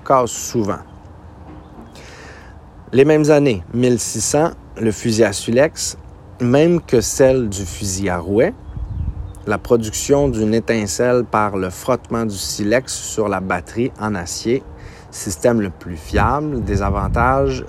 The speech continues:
util-, usure ou cassure du silex,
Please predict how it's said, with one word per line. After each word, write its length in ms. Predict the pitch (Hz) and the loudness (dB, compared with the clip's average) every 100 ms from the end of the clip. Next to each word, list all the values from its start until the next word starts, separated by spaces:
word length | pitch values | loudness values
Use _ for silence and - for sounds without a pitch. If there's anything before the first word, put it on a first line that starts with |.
| - - | -10 -4
util-, 680 | 117 - - 113 104 98 87 - | -4 -4 -6 -4 -4 -8 -14 -8
usure 640 | 131 135 143 156 120 98 - - | -4 2 4 6 4 2 -4 -6
ou 80 | 107 | -4
cassure 720 | - 113 104 - 117 107 95 | 0 0 0 -2 0 0 -2
du 140 | 95 | -6
silex, 640 | - 107 104 127 - - | -6 -2 0 0 -4 -10